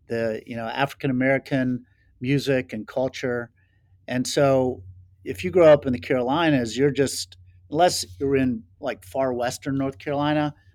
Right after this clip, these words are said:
but if you grow up in eastern North Carolina, the beach is just part of your life, is part of the culture. So every summer, um, you know, you go down to the beach, and back then beach houses were pretty cheap, you know, so a lot of my friends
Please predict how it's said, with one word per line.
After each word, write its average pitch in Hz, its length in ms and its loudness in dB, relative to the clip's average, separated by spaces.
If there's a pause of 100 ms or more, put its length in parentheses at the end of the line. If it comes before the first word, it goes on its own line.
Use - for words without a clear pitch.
but - 100 -20
if - 60 -20
you 185 80 -8
grow 175 180 4
up 147 120 -2
in 135 80 -2
eastern 131 300 -6
North 117 160 -12
Carolina, 127 480 -2
the 92 80 -10
beach 135 640 -2 (340)
is 117 140 -12
just - 220 -10
part 135 240 0
of 113 60 -2
your 110 120 -6
life, 117 400 -4
is 101 100 -16
part 120 260 -4
of 117 60 -8
the 98 80 -18
culture. - 540 -10 (340)
So 123 180 -4
every 143 580 0 (540)
summer, 147 720 0
um, 113 520 -8 (200)
you 175 100 -4
know, 151 120 0
you 117 160 -4
go 135 140 -2
down 139 220 2
to 127 120 -10
the 120 60 -8
beach, 131 420 -2
and 113 220 -6
back 180 280 -4
then 190 240 4
beach 156 260 0
houses 127 400 0
were 107 100 -8
pretty 123 260 -4
cheap, 107 380 -6 (100)
you 107 120 -18
know, 110 160 -10
so 113 220 -8
a 110 40 -6
lot 127 280 2
of 131 60 -2
my 120 140 -2
friends 117 540 -8